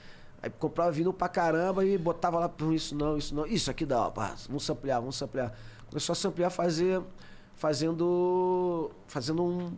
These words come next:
sei lá, uma pesquisa legal mesmo. Aquele, o Tira Onda é um disco de pesquisa, sabe? E aí, cara, começou a chamar os músicos mais antigos e tal. Com o Planet Ramp, cara, eu, eu, eu tinha quase que uma, um sentimento de,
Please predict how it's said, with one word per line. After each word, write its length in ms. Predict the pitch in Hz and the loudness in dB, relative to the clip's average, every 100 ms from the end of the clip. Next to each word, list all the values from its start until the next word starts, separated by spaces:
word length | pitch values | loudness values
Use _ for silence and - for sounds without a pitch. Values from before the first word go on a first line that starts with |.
| - | -10
sei 160 | - | -6
lá, 180 | - 147 | 0 2
uma 220 | 123 123 | 2 -2
pesquisa 520 | 139 175 - - 190 202 | 0 0 0 0 0 2
legal 380 | 214 233 175 165 | 2 4 4 4
mesmo. 180 | 165 | 2
Aquele, 280 | 175 185 185 | 2 -2 -2
o 160 | 160 160 | 2 2
Tira 240 | - 175 | 2 2
Onda 140 | 185 214 | 2 2
é 40 | |
um 20 | |
disco 180 | 190 - | 0 -4
de 80 | - | -4
pesquisa, 540 | 220 202 - 143 117 | -2 0 2 2 2
sabe? 220 | 107 110 101 - - - - - - - | 0 -2 -4 -8 -14 -16 -20 -20 -16 -2
E 100 | 135 | 2
aí, 180 | 139 214 | 2 2
cara, 260 | - 117 | 2 0
começou 300 | 113 151 165 | 0 0 0
a 40 | 180 | 2
chamar 260 | 202 185 | 2 2
os 120 | 196 | 2
músicos 420 | 147 151 185 - 151 | 2 2 2 0 0
mais 180 | 160 | 2
antigos 560 | 147 131 - 139 160 135 | 2 0 0 2 2 2
e 60 | - | 2
tal. 220 | 143 147 - - - - - - | 0 0 -8 -16 -18 -18 -16 -8
Com 100 | - | -2
o 40 | - | 0
Planet 320 | 220 220 208 | 2 2 2
Ramp, 340 | 156 170 214 - | 2 4 2 2
cara, 380 | 156 135 120 - - | 2 2 0 -4 -2
eu, 240 | 151 160 | 2 2
eu, 220 | 151 156 156 | 2 0 2
eu 100 | 156 | -2
tinha 440 | 151 160 180 180 - - - | 0 0 2 2 -2 -10 -2
quase 340 | 160 185 180 | 0 2 0
que 120 | 185 | 0
uma, 380 | 190 185 175 175 | 0 2 2 2
um 80 | 156 | 2
sentimento 600 | - 160 - 156 165 170 | 0 0 0 0 2 0
de, 800 | 147 160 165 156 151 147 139 117 | 2 2 4 4 4 4 4 0